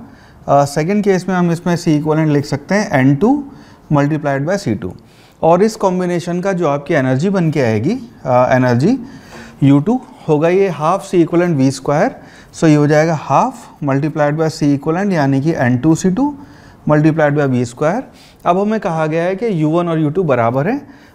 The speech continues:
अब इसके बाद हम इन दोनों की केस को, अ, इन दोनों को बराबर कर देंगे, यानी कि हम लिख सकते हैं एट C one divide by N one will be equal to one by two N two C two,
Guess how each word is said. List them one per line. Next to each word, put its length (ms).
अब 180
इसके 200
बाद 280
हम 160
इन 240
दोनों 240
की 120
केस 300
को, 260
अ, 140
इन 140
दोनों 240
को 120
बराबर 340
कर 160
देंगे, 260
यानी 240
कि 60
हम 140
लिख 120
सकते 280
हैं 140
एट 360
C 140
one 180
divide 400
by 140
N 220
one 180
will 240
be 180
equal 280
to 140
one 300
by 240
two 180
N 200
two 200
C 160
two, 160